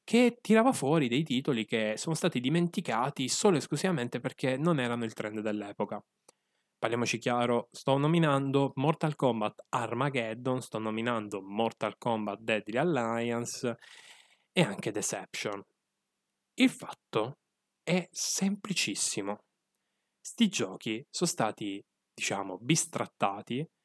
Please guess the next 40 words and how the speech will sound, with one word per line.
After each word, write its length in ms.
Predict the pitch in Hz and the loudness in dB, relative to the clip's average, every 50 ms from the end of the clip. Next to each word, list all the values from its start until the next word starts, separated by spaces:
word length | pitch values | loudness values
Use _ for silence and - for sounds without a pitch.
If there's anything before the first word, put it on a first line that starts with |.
| _ _ _ _ | _ _ _ _
perché 260 | - 120 - - 110 | -10 -6 -4 -4 -4
banalmente 920 | 113 127 156 190 208 220 233 226 190 117 - - 110 - - 110 110 131 160 | 2 4 4 6 6 6 4 4 4 2 0 -4 -6 -4 -4 -4 -4 -6 -8
davano 400 | - 165 151 190 180 147 127 120 | -8 2 4 6 6 6 4 2
un'atmosfera 1080 | 120 117 123 143 139 - - 139 135 131 - - - - 131 113 104 95 101 104 104 - | 2 0 0 0 -2 -2 -2 -2 -2 0 -2 -4 -2 -2 -2 -2 -2 -4 -6 -8 -8 -6
che 120 | - - 139 | -4 -2 -2
era 200 | 127 110 107 104 | 0 0 -2 -4
la 140 | 104 101 104 | -4 -6 -6
versione 360 | 113 - - - 202 185 147 | -6 -6 0 4 4 4 4
next 300 | 127 120 - - - 127 | 2 0 -4 -6 -6 -2
gen 320 | 113 123 135 127 113 107 | 0 2 2 2 0 -2
di 100 | 101 107 | -4 -4
quello 220 | 101 123 117 110 107 | -2 0 0 0 0
che 120 | 110 110 | -2 -2
volevano 440 | 104 117 117 120 139 127 117 110 113 | -2 0 2 2 2 2 0 -2 0
dare 220 | 113 127 113 107 | 0 0 0 -2
negli 160 | 104 104 104 | -2 -4 -2
anni 160 | 107 113 139 180 | -2 2 2 2
novanta, 480 | 220 196 123 104 98 104 - - 120 | 2 2 0 -2 -4 -8 -10 -10 -6
ma 120 | 139 170 196 | 0 2 4
il 60 | 202 | 4
brand 240 | 185 180 143 123 120 | 6 4 4 2 0
è 60 | 117 | 0
stato 240 | - - - - 123 | -2 -2 -2 0 0
irrimediabilmente 800 | 123 135 151 135 123 117 120 117 117 127 131 131 120 110 110 107 | 0 2 2 2 2 0 0 -2 -2 -2 -2 -2 -2 -2 -4 -4
danneggiato 560 | 113 123 143 170 190 170 131 110 107 - 113 | -2 0 2 2 2 0 0 -4 -4 -4 -2
dal 160 | 113 117 - | -2 -2 -2
passare 360 | - 120 - - - 107 104 | -2 -4 -2 -2 -2 -4 -4
del 200 | 110 165 196 196 | -2 -2 -4 -4
tempo 340 | - - 101 - 101 101 - | -6 -10 -12 -12 -6 -2 -2
e 60 | 127 | 0
dall'uscita 500 | 135 139 151 151 139 - - 113 101 101 | 2 4 4 4 2 2 -2 -2 -2 -4
di 140 | 101 101 98 | -6 -6 -2
quella 200 | - 120 117 113 | 0 2 2 2
ciofeca, 680 | 110 - - 120 117 110 - 147 156 160 - 131 113 104 - | 2 2 2 0 2 2 2 0 0 0 0 0 -2 -2 0
mezza 320 | 131 120 110 107 - 107 | 0 -2 0 0 -2 -4
ciofeca 420 | 101 - 120 - 117 110 104 - 104 | -4 -4 -2 -2 0 -2 -2 -2 -4
di 100 | 107 107 | -4 -4
Mortal 300 | 110 107 - - 120 - | -4 -2 -2 -4 -4 -2
Kombat 360 | - 131 113 110 127 - - | -2 -2 0 0 -2 -4 -2
quattro, 460 | - 123 101 104 - _ - 160 180 | -2 -2 -2 -2 -4 _ 0 0 0